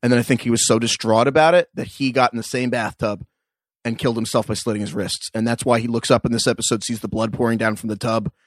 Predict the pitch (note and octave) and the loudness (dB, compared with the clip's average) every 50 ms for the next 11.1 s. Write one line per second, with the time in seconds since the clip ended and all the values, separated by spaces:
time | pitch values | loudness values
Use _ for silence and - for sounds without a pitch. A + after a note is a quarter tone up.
0 | _ _ _ - G#2 G#2+ G2+ - - - - G#2+ A#2 - - - A2 A2 A2 G#2+ | _ _ _ -6 -4 -4 -4 -4 -6 -6 -4 -4 -4 -4 -4 -4 0 2 2 2
1 | G#2+ G#2 G#2+ A2+ - - D3 C#3 C3+ C#3 C3 B2+ - _ _ _ _ _ _ _ | 0 -2 -6 -4 -2 2 4 6 6 6 6 6 2 _ _ _ _ _ _ _
2 | _ - A2 A2 A2+ A2 - - A#2+ A2 A2 A2+ - - C3 A2+ A2+ B2 B2 A#2+ | _ -6 -6 -6 -6 -6 -8 -6 -6 -4 -4 -4 -2 -2 -2 0 2 2 0 0
3 | A2 A#2+ A#2 A2 - A2+ G#2+ - - A#2+ A2 G#2 _ - A2+ A2+ A#2 A#2+ A#2+ B2 | 0 -2 -6 -6 -6 -8 -8 -6 -6 -6 -6 -6 _ -8 -6 0 2 4 4 4
4 | B2 A2+ A#2+ A#2 A2+ G2+ - A2+ A2+ - - B2+ C3 B2+ B2 A#2+ A2 G#2+ - A#2+ | 2 0 -2 -2 -2 -2 -4 -6 -6 -6 -4 -2 -2 0 0 -2 -4 -4 -4 -4
5 | A#2+ A2+ A2+ A2 A2+ A2 A2 A2 A2 G#2 - G#2+ G#2 - - D3 D3+ D3+ - - | -2 -2 -2 -2 -2 -2 -2 -2 -4 -4 -6 -8 -6 -2 2 4 4 4 4 2
6 | - C3+ B2+ - - C3 B2 B2 B2 A#2+ A2+ A2+ - - B2 A#2 B2 A#2 - C3+ | 0 -2 -2 -2 -4 -2 2 2 2 2 0 -2 -6 -6 -4 -4 -4 -2 0 0
7 | B2 A2+ G#2+ A2 A#2 A2+ A#2 A2+ A#2 A#2 A2 - A2+ - - - A2+ A2+ A2+ A2+ | 0 0 0 -2 -2 -2 0 0 0 -2 -4 -6 -8 -8 -4 -4 -2 -2 0 -2
8 | A2+ A2+ - - _ _ - _ _ _ _ _ - - B2+ - - A2 A#2+ A2 | -2 -4 -6 -10 _ _ -20 _ _ _ _ _ 0 0 0 0 -2 -6 -4 0
9 | - C3+ - B2 A2 C#3 C#3 B2 - B2+ A2+ G2+ F3 G3 G3+ - - C3 A2+ A#2 | 0 0 2 2 4 4 4 2 2 -2 2 4 4 4 4 2 0 0 0 0
10 | A#2+ - D3 A2 - B2 C3 C#3+ C#3 B2 A#2+ A2+ G#2 - - C3 C3 G#2+ E2+ D#2 | 0 -2 -2 -2 0 2 4 4 4 4 2 -2 -6 -8 -4 -2 -2 -2 -2 -6
11 | - | -18